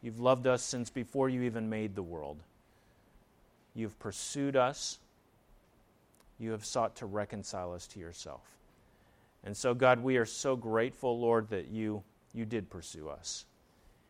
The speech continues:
And I pray, Father, this morning that as we consider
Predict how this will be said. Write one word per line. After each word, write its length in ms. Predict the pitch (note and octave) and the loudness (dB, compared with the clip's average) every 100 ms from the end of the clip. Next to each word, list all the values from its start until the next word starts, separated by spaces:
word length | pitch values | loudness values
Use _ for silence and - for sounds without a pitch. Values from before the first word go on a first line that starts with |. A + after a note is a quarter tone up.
| - | -4
And 80 | B2 | 4
I 100 | E3 | 4
pray, 260 | - D3 | 8 8
Father, 320 | C#3 C#3+ C3 A#2+ | 10 10 10 6
this 260 | A2 - | -2 -2
morning 380 | C3 A#2+ A#2+ A2 | 2 2 2 2
that 200 | A2 G2+ | 0 0
as 360 | A#2 B2 B2 B2 | 4 6 6 0
we 240 | B2 B2 | -2 -2
consider 880 | A2+ A2 - - - D3 B2+ F#2+ D#2+ | -4 -8 -8 -8 -2 0 2 0 -2